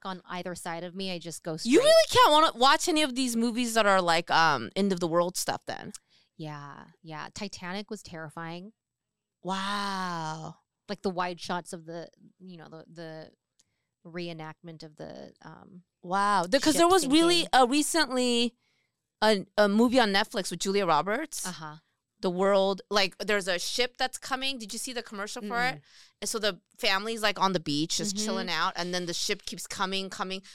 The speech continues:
Speaker 2: They're like, "Uh, I don't think it's stop-," <gasps> That would be, this movie is your worst nightmare. The, uh, 'cause it's, like, a
Speaker 1: Yeah.
Speaker 2: family, and the mom's
Speaker 1: Yeah.
Speaker 2: like, "Kids, kids,
Speaker 1: Mm-hmm,
Speaker 2: get up
Speaker 1: mm-hmm.
Speaker 2: now!"
Speaker 1: Uh-huh,
Speaker 2: With
Speaker 1: uh-huh.
Speaker 2: Ethan Hawke.
Speaker 1: Yeah.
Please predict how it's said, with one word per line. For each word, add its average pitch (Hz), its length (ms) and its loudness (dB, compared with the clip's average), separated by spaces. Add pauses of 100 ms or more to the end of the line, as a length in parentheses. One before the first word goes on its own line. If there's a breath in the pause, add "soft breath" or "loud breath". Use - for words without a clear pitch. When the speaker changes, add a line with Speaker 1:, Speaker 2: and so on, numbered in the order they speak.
Speaker 2:
They're 226 100 -12
like, 220 240 -2
"Uh, 196 200 2
I 185 100 -8
don't 254 160 -12
think 453 160 -10
it's - 140 -10
stop-," 214 180 -4
<gasps> 339 960 -6
That 330 420 8
would 320 200 6
be, - 140 -6
this 330 260 6
movie 339 280 8
is 285 160 4
your 311 120 8
worst 285 260 8
nightmare. 240 560 4 (1080)
The, 262 200 4
uh, 294 120 4
'cause - 200 6
it's, 302 140 2
like, 302 120 2
a 269 60 2
Speaker 1:
Yeah. 269 180 -2
Speaker 2:
family, 294 300 0
and 254 140 0
the 233 60 0
mom's 214 260 0
Speaker 1:
Yeah. 160 60 -6
Speaker 2:
like, 220 240 -2 (440)
"Kids, 214 560 -14
kids, 196 400 -10
Speaker 1:
Mm-hmm, - 120 -14
Speaker 2:
get 233 220 2
up 320 140 6
Speaker 1:
mm-hmm. 330 100 -4
Speaker 2:
now!" 415 460 6
Speaker 1:
Uh-huh, 180 1080 -8
Speaker 2:
With 233 120 0
Speaker 1:
uh-huh. 262 100 0
Speaker 2:
Ethan 262 180 0
Hawke. 247 400 2
Speaker 1:
Yeah. 165 400 -8